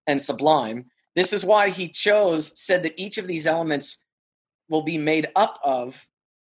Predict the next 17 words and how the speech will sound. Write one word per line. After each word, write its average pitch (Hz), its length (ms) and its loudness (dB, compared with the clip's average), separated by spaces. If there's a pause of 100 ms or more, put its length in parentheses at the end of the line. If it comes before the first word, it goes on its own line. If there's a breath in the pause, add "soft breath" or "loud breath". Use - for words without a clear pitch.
(460)
perfect 185 540 0
shapes, - 640 -4 (340)
indivisible 185 760 2
atoms. 143 580 2
And 160 120 -2
in 165 80 -2
his 208 220 0
mind, 190 280 2
these 170 160 -2
indivisible 180 640 0
atoms 180 420 2
were 156 300 4
one 143 300 2
of 160 100 -2
these 143 180 -2
perfect 123 420 -8
polygons. 123 640 -2